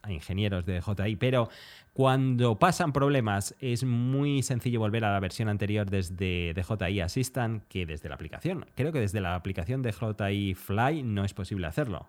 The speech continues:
Ahora mismo me surgen las dudas. Diría al noventa por ciento que no es posible hacerlo.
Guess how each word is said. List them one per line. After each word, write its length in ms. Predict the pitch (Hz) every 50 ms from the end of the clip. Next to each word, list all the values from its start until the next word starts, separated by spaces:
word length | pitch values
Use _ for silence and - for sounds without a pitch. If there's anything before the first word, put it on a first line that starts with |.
| -
Ahora 220 | - - 92 107 107
mismo 400 | 113 110 98 110 107 104 104 - _ -
me 220 | 98 98 95 92
surgen 360 | - - 123 98 - 117 107
las 120 | 95 92 92
dudas. 300 | 120 104 82 71 - -
Diría 340 | 95 92 113 120 120 113
al 240 | - - 117 113 104
noventa 320 | 101 101 110 123 120 117 101
por 140 | 98 92
ciento 320 | - 123 123 120 117 117 104
que 80 | 104
no 100 | 98 101
es 80 | 107 -
posible 380 | - 104 92 - 107 98 90 82
hacerlo. 360 | - 131 113 101 87 73